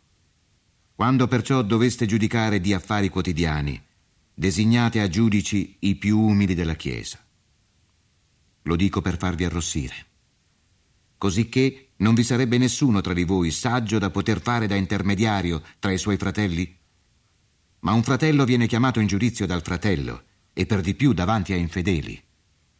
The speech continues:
Senza dire che è già una colpa per voi avere liti vicendevoli. Perché non subire piuttosto l'ingiustizia?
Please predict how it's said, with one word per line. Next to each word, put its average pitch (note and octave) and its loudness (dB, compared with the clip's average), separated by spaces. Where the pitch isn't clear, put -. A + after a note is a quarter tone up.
Senza E2 -4
dire G#2+ 0
che G#2 0
è G2 -2
già C3 0
una A2+ 2
colpa D#2+ -2
per D2+ -6
voi D2+ -4
avere E2+ -2
liti E2+ -2
vicendevoli. D2+ -6
Perché B2 2
non G#2+ 4
subire F#2+ 0
piuttosto E2+ -6
l'ingiustizia? D2 -6